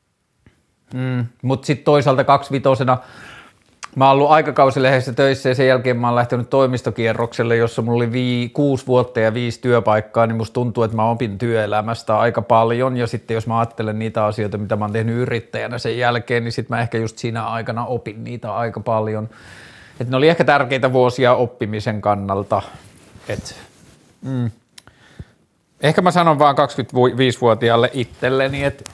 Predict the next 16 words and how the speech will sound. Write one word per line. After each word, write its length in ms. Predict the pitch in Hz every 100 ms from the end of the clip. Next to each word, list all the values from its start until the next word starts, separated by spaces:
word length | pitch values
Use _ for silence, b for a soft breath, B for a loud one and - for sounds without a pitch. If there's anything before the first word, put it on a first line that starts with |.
| - 123
hyvä 220 | 113 110
meno, 280 | 107 107 110 B B B
anna 180 | - 110
mennä. 340 | 107 101 101 107 _ _ _ _ _ _ B B B B B B
Ää, 220 | 135 147
suosikkilenkkireitit 1080 | 139 233 233 165 175 170 - 135 127 123 123
stadissa. 540 | - 135 127 117 -
Jokin 320 | 120 151 170 135
reitti 320 | 156 156 135
tai 180 | 127 123
maisema, 480 | 135 139 127 113
mikä 280 | 113 113 117
ei 180 | 123 123
peruslenkkeilijälle 1000 | 127 135 127 123 110 110 110 107 110 110
tulisi 440 | 101 113 113 -
mieleen. 540 | 120 117 107 98 98